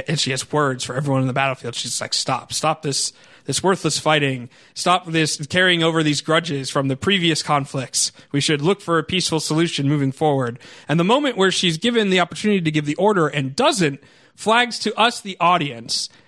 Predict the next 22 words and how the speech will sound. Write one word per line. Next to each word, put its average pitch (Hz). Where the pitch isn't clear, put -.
that 151
this 185
is 220
a 151
real, 208
concrete, 196
not 196
change, 143
but, 170
like, 160
true, 262
sincere 220
feeling 151
that -
Peace 254
Un 180
has. 147
This 196
is 202
not 190
a -
front. -